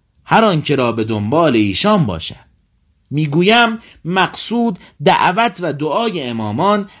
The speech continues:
علیهم السلام است." و در کافی نیز به سند خود از مردی از قریش، از اهل مکه، روایت کرده که سفیان ثوری به او گفت:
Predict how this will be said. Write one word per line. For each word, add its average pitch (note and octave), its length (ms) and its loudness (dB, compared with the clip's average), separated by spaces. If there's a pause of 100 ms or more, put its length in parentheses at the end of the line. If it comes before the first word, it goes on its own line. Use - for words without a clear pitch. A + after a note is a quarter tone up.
(100)
علیهم A2+ 460 2
السلام G#2+ 560 -2
است." - 300 -10 (1700)
و C3+ 100 4
در D#3 220 4
کافی E3+ 420 0
نیز G#3+ 340 0 (240)
به B2+ 80 0
سند F#3+ 460 0
خود C#3+ 320 2
از A#2+ 260 -2
مردی F3+ 440 4
از A#2 260 0
قریش، E3 520 2 (240)
از C3 240 -2
اهل G3+ 320 0
مکه، C#3+ 360 2
روایت C#3 540 2
کرده A#2 360 0
که G#2+ 120 -6
سفیان D3+ 580 -2
ثوری A#2+ 440 2
به B2 60 2
او A#2 220 2
گفت: G3 360 4